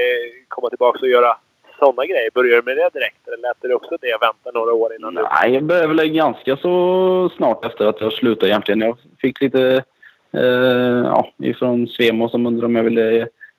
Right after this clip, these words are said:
Speaker 2: hjälpa till lite grann med åttio kubikare och sådär, lite yngre killar. Så nå-, nå-, något år efter jag hade slutat där så var jag väl lite tränare för, eh, åttio kubiks, eh, ungdoms-, eh, ja, sån här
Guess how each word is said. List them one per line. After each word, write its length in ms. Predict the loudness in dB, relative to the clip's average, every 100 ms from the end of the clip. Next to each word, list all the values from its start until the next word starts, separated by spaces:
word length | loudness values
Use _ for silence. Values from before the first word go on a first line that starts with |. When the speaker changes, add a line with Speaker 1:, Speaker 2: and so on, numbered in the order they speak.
| -10
Speaker 2:
hjälpa 320 | 0 0 0 0
till 160 | 2
lite 140 | 2 2
grann 220 | 2 2
med 140 | 2
åttio 260 | 0 -2 -4
kubikare 500 | -2 -2 0 2 2
och 80 | 0
sådär, 240 | 0 0
lite 220 | 0 0
yngre 260 | 0 0 0
killar. 380 | 0 2 0 -2
Så 220 | -10 -8
nå-, 200 | -6 -4 -2
nå-, 180 | 0 0
något 380 | 2 0 0 0
år 520 | 2 2 2 2 2
efter 240 | 0 2
jag 60 | 0
hade 140 | 0
slutat 340 | -2 0 0 2
där 120 | 0
så 140 | 0
var 200 | 0 2
jag 100 | 4
väl 240 | 4 2 0 _ -20 -20 -20 -20 _ _ -12
lite 380 | -4 -2 0 0
tränare 420 | 0 2 2 0 2
för, 380 | 0 2 2 2 0 -4 -6 -6 -6
eh, 120 | -6
åttio 300 | -8 -4 -4
kubiks, 360 | 2 0 0 -6 -20 -4
eh, 200 | 0 2 2 -2
ungdoms-, 560 | -2 0 0 -2 -6 -2
eh, 60 | 2 2
ja, 180 | 2 0
sån 100 | 0
här 140 | 0